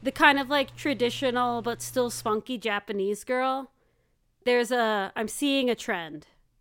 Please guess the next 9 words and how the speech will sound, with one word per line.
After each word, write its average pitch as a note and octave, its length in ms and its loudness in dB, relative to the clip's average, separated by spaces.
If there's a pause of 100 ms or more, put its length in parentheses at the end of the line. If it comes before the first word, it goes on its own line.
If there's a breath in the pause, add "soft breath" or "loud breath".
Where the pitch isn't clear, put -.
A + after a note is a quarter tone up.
(840)
Which F#4+ 220 2
I G#4 160 10
would C#5 140 4
say C#4 200 4
I'm C#4+ 200 6
also C#4 320 2
traditional G3+ 580 -6
but G3 180 -10
spunky. B3 580 -10